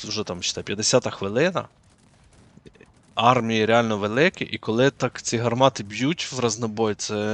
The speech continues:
реально дуже крута штука. Бо коли ти береш влучність, вони в одну точку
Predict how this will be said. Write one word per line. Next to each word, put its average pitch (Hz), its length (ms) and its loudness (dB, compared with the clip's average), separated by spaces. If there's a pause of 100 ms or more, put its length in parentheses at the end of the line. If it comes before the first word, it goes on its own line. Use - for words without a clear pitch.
(220)
реально 151 640 0 (100)
дуже 151 240 -8
крута 156 320 -4
штука. - 440 -6 (640)
Бо 123 120 -10
коли 156 240 0
ти 165 80 0
береш 170 320 2
влучність, 175 380 -2
вони 151 320 0
в 147 40 0
одну 147 280 -4
точку 175 540 -2